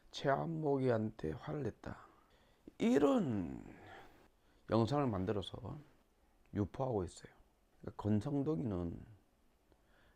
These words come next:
최상목이한테 화가 났다. 자, 이 이야기는 무슨 말이냐? 권성동이는 대통령을 지키려고 하는 사람이다.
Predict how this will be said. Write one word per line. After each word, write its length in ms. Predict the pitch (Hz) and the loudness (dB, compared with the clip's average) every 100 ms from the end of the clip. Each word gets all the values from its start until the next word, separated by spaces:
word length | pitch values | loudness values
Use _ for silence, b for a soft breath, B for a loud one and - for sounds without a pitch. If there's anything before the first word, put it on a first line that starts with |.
| b | b
최상목이한테 880 | - 139 131 165 143 131 127 120 113 | -4 -2 -2 -2 0 2 0 -4 -6
화가 280 | 104 - 85 | -8 -4 -4
났다. 520 | 80 - - - - - _ _ _ _ _ b b - | -4 -8 -10 -10 -12 -18 _ _ _ _ _ b b -6
자, 160 | 95 | 0
이 220 | 104 143 | 2 4
이야기는 360 | 190 190 180 175 | 4 4 2 0
무슨 260 | 110 95 101 | 0 0 2
말이냐? 520 | 104 127 98 76 - - - _ _ _ _ _ _ _ b b b b b - | 2 0 -4 -4 -8 -12 -20 _ _ _ _ _ _ _ b b b b b -4
권성동이는 1000 | 104 104 135 143 92 92 82 85 71 50 - - _ _ _ _ _ _ | 0 0 0 -2 -2 -2 -2 -4 -6 -8 -12 -20 _ _ _ _ _ _
대통령을 540 | 135 139 190 185 151 | -2 0 -2 0 -2
지키려고 520 | 131 - 208 180 135 139 | -4 -4 -4 0 0 0
하는 140 | 123 | -4
사람이다. 460 | 113 104 90 - | -4 -6 -6 -8